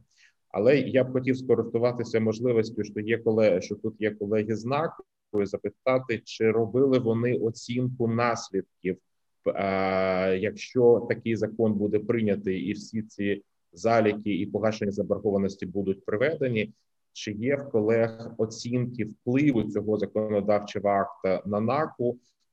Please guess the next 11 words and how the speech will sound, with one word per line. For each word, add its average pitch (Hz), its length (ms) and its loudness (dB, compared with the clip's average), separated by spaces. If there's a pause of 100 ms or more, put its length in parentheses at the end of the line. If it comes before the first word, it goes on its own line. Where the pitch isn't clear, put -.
(140)
по, 113 800 6
е, 101 440 2
податку 104 520 0
з - 80 -8
П 101 180 4
Д 98 160 2
В, 120 360 4
по 104 100 2
податку 107 580 2
з - 60 -12
прибутку 120 880 -2